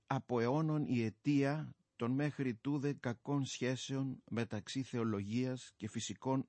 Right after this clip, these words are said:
επιστημών. Αν λοιπόν δεν διατηρηθεί μια τέτοια διάκριση, τότε εμπίπτουμε στον επιστημονισμό, στον υλισμό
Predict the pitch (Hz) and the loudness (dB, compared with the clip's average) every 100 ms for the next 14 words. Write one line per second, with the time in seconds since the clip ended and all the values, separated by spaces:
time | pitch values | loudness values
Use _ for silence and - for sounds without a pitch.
0 | - 104 98 - 110 120 104 - - _ | -6 -8 -8 -6 -4 -2 -2 -6 -18 _
1 | _ _ _ _ _ _ _ _ _ _ | _ _ _ _ _ _ _ _ _ _
2 | _ _ _ _ - 147 175 175 160 165 | _ _ _ _ -4 0 2 2 4 4
3 | 160 117 - 107 123 165 143 117 135 110 | 2 0 -6 -2 0 0 0 0 0 0
4 | 127 113 113 143 135 131 143 - 147 - | 0 0 0 0 0 0 -2 -4 -6 -4
5 | 131 107 104 104 98 104 87 - 69 101 | -4 0 0 0 -2 -6 -8 -8 -8 -10
6 | - _ _ _ _ _ _ - 156 165 | -14 _ _ _ _ _ _ -4 -2 0
7 | 151 - 120 117 131 165 - 110 110 120 | -2 0 0 2 0 0 -2 -2 0 -4
8 | - 120 117 - - 117 - 120 - 123 | -2 0 0 -2 -4 -4 -2 -6 -4 -4
9 | 107 107 98 90 92 104 110 147 131 _ | -2 0 -2 -4 -2 0 -2 -4 -10 _
10 | _ _ _ _ _ _ - - - 160 | _ _ _ _ _ _ -16 -12 -2 2
11 | 156 135 - _ 135 127 113 104 95 104 | 4 2 -2 _ 4 6 6 4 2 2
12 | 104 90 - | 4 2 -2